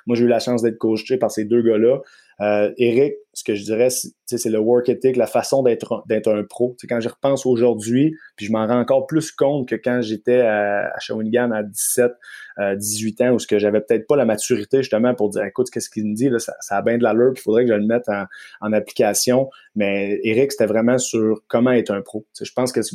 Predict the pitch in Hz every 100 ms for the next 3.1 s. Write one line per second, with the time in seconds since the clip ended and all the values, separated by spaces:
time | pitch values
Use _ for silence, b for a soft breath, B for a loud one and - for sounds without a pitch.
0 | - - - - 113 110 110 123 127 -
1 | 113 107 110 - 120 107 104 110 110 101
2 | - 123 120 107 107 107 120 - 117 107